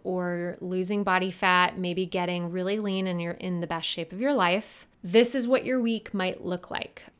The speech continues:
On Monday, you would have a hard, heavy strength training workout. That would be a hard workout where you would feel like the overall intensity level of your workout is kind of in the,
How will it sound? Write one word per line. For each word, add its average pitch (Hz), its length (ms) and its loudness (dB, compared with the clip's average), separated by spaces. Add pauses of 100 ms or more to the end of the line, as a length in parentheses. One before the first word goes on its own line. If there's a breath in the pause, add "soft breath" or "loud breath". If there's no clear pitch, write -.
(300)
On 202 220 2
Monday, 233 680 2
you 208 240 -2
would 220 140 0
have 214 240 -2
a 214 140 -2
hard, 190 500 0
heavy 196 500 -4
strength - 420 -6
training 175 440 -4
workout. - 640 -8 (240)
That 180 140 -4
would 180 120 -6
be 196 120 -2
a 202 60 0
hard 180 340 -2
workout - 440 -6
where 180 120 -2
you 180 200 -2
would 185 120 -2
feel 233 460 4
like 185 320 2
the - 180 -6
overall 226 380 2
intensity 214 640 0
level 185 460 0 (380 loud breath)
of 262 240 8
your 277 160 6
workout 226 640 4
is 190 240 -2
kind 196 240 -6
of 190 160 -4
in 185 160 0
the, 175 240 0